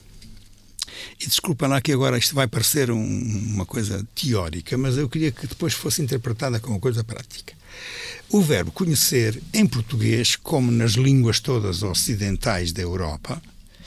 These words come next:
tem o seguinte sentido. Nós, perante o mundo, conseguimos meter o mundo cá dentro da cabeça,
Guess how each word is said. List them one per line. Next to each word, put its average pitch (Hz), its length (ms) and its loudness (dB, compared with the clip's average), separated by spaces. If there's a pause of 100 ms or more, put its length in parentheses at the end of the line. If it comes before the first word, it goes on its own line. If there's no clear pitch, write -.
(460)
tem 185 240 6
o 156 40 4
seguinte 175 420 2
sentido. - 760 -2 (2250)
Nós, 160 560 4 (260)
perante 160 560 2
o 180 80 4
mundo, 202 560 4 (140)
conseguimos 139 680 0
meter 147 360 2
o 143 80 0
mundo 160 320 0
cá 165 160 -4
dentro 165 260 -2
da 185 100 -4
cabeça, 175 380 -6